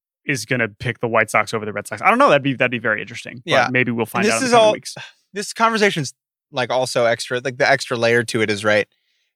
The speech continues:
Speaker 2: baseball has this tendency to just do musical chairs with the
Speaker 1: Right.
Speaker 2: people who have done the jobs before,
Speaker 1: Exactly.
Speaker 2: which is a problem in,
Speaker 1: That
Speaker 2: like,
Speaker 1: is a
Speaker 2: a whole
Speaker 1: problem.
Speaker 2: number of ways, and how you end up with such an overwhelmingly white,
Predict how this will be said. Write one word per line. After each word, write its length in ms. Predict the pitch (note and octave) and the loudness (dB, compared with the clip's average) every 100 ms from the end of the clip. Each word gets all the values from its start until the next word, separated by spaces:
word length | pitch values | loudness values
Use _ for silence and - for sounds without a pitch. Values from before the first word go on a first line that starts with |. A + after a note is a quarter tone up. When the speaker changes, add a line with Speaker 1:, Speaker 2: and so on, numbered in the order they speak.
| - | 2
Speaker 2:
baseball 420 | D3+ D3 - D3 | 2 2 2 4
has 240 | C#3+ C#3 C3+ | 4 2 0
this 120 | B2+ | -8
tendency 880 | - C3 B2+ B2 - B2 A#2+ A#2+ A2+ | -8 -8 -6 -8 -6 -4 -2 -4 -6
to 300 | - C3 A#2+ | -8 -4 -2
just 320 | A#2 C3 A#2+ - | -2 0 0 0
do 140 | B2 | -4
musical 480 | A#2 A2+ A#2 A#2 A2+ | -2 -4 -4 -4 -6
chairs 520 | - A#2 A2+ A#2+ A2+ | 0 4 4 4 2
with 300 | A#2+ A2+ - | 0 0 -2
the 200 | B2+ A#2 | -16 -6
Speaker 1:
Right. 100 | B2 A2 _ | -4 -4 _
Speaker 2:
people 400 | - B2+ A#2 A#2 | -12 -10 -4 -4
who 140 | A2 A#2 | -2 -2
have 120 | G#2+ | 0
done 220 | A#2+ A2+ | 2 2
the 80 | A2+ | 2
jobs 380 | G#2+ G2+ A#2 C3+ | 2 4 4 0
before, 420 | F3 G#3+ A3+ A#3 | -2 2 4 4
Speaker 1:
Exactly. 480 | D3 B2+ - - - - | 0 -8 -14 -16 -12 -2
Speaker 2:
which 240 | D#3+ - | 0 2
is 320 | D#3+ C#3 A2+ - | 0 0 -6 -4
a 80 | D#3+ | -2
problem 440 | C3+ C#3 C3+ C3 B2+ | 2 4 4 2 -2
in, 100 | B2 | 2
Speaker 1:
That 60 | |
Speaker 2:
like, 100 | C3+ | 2
Speaker 1:
is 120 | B2 | 2
a 40 | C3+ | -2
Speaker 2:
a 40 | |
whole 220 | B2 A#2+ A#2 | 2 2 2
Speaker 1:
problem. 80 | D3 | 4
Speaker 2:
number 240 | G3 G3 | 4 4
of 100 | F#3 | 4
ways, 260 | F#3+ F#3 E3+ | 4 4 2
and 120 | D3+ | 2
how 80 | D3 | 2
you 160 | C3+ | 0
end 160 | B2+ B2+ | 0 2
up 160 | B2+ A#2+ | 2 2
with 180 | A2+ - | -4 -4
such 220 | - - | -14 -10
an 80 | B2 | -8
overwhelmingly 800 | B2 A#2+ A#2 A#2 A2+ A2+ A2+ G#2+ _ _ | -6 -4 -2 -2 -4 -4 -6 -8 _ _
white, 400 | - A#2 B2+ B2+ | -2 6 6 6